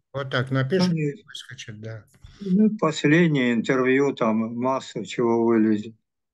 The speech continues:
Speaker 1: Да.
Speaker 2: Ну.
Speaker 1: Игорь Николаевич, спасибо вам
Speaker 2: А
Speaker 1: сердечно.
Speaker 2: кни-,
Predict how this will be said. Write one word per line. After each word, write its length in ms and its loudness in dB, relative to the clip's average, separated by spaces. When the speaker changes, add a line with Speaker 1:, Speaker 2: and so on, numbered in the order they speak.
Speaker 1:
Да. 380 -2
Speaker 2:
Ну. 140 -16
Speaker 1:
Игорь 340 2
Николаевич, 540 2
спасибо 480 0
вам 260 2
Speaker 2:
А 40 -2
Speaker 1:
сердечно. 600 0
Speaker 2:
кни-, 260 2